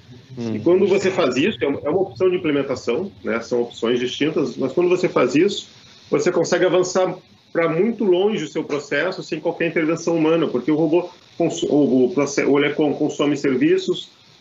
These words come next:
Speaker 2: o Lecon chama os robôs, os robôs entregam em minutos o trabalho feito, ele vai pra próxima etapa e só vai parar efetivamente quando uma pessoa tem que interagir. Então, a gente tem esses dois modelos, o modelo que o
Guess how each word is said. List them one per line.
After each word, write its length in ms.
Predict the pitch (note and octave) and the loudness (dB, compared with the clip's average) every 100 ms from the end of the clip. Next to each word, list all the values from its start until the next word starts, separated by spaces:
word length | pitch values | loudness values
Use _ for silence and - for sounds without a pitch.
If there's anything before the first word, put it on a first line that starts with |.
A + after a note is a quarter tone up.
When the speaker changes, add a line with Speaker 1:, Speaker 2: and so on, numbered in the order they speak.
| _ | _
Speaker 2:
o 60 | C3+ | 0
Lecon 380 | D3+ D3+ E3 | 2 2 0
chama 300 | D3+ F3+ F#3+ | 2 2 4
os 120 | F#3 E3+ | 4 2
robôs, 320 | E3 D3 E3 | 0 0 0
os 120 | D#3 | 0
robôs 360 | D#3+ C3+ D#3 D3 | 0 0 0 0
entregam 420 | D3+ D3+ D#3 D3+ | 0 0 2 2
em 60 | |
minutos 380 | C#3+ C#3+ E3+ E3 | 2 2 0 -2
o 60 | C3 | -4
trabalho 360 | C3 B2 B2+ | -2 0 0
feito, 320 | C3 D#3+ F3+ F3 | 0 0 2 0
ele 100 | C#3+ | 0
vai 140 | D3+ | -2
pra 80 | D3+ | -2
próxima 320 | D3+ C#3+ C#3+ | -4 -4 -4
etapa 460 | C#3 D#3 F#3 F#3+ F#3 _ _ _ | -2 -2 -2 -4 -10 _ _ _
e 80 | - | -4
só 140 | D#3 | 0
vai 180 | F3 G3+ | 2 2
parar 320 | G3+ E3+ F3+ | 2 2 2
efetivamente 560 | F3+ F#3 F3+ F3 D#3+ E3 | 0 -2 -2 0 0 -2
quando 140 | E3+ | 0
uma 140 | D#3 D#3 | 0 0
pessoa 720 | E3 D3+ - E3+ F#3 D3+ - - _ _ _ | -2 -4 2 4 6 4 -2 -12 _ _ _
tem 120 | D3 | -4
que 80 | - | -2
interagir. 580 | C3 C#3 C#3 A2 G#2 G2 - _ _ _ | -2 0 0 0 -2 -4 -10 _ _ _
Então, 320 | - G#2+ B2 C#3 | -6 -2 0 2
a 40 | |
gente 180 | C#3+ D3 | 2 0
tem 140 | E3+ | 0
esses 220 | D#3+ D#3+ D3+ | 0 0 0
dois 200 | E3 D#3 | 2 2
modelos, 460 | E3 C#3+ C#3+ A#2+ | 2 2 2 2
o 40 | A#2 | 0
modelo 380 | A#2+ C3 C#3+ C#3+ | 2 2 0 0
que 300 | C#3 C3+ B2 - _ | 0 0 -4 -16 _
o 640 | A#2+ A#2+ A#2 A2+ A2 G#2+ | 0 2 2 2 0 -2